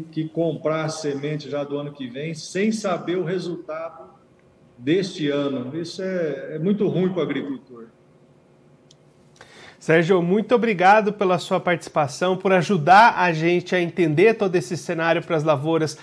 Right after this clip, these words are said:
Speaker 2: aí da região. Se o senhor quiser deixar mais algum recado ou destacar mais algum ponto pra quem tá acompanhando a gente, pode ficar à vontade.
Speaker 1: É, o recado que a gente deixa é como um agricultor que,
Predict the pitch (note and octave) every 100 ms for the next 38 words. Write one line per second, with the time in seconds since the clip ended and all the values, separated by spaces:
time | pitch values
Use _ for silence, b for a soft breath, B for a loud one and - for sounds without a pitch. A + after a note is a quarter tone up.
0 | B B B D3+ D#3 C#3 C3 D3 G3 G3
1 | F#3+ A3 A3 G3+ F#3+ F#3+ G3 F#3+ G3 G3+
2 | F#3 E3+ E3 - F#3 G#3 G3 G3 F#3+ -
3 | F#3+ - A3 G#3+ F#3 G3 F#3 F#3 F3+ F3
4 | F3+ E3+ D#3+ E3+ E3+ E3 D#3+ E3+ D#3+ D3+
5 | D3+ E3+ F3 E3 D#3+ - F3 F3 D#3 -
6 | C3 - _ _ _ _ _ _ _ _
7 | _ _ _ _ _ _ _ _ _ _
8 | A3 G3 E3+ A3 C4 - G3+ G#3 G3 F#3
9 | - E3 E3+ G#3+ G3+ - F#3 F#3 E3+ E3
10 | E3 D#3+ D3+ D3+ F3 E3+ E3 D#3 D3 C#3+
11 | C3+ C3 B2+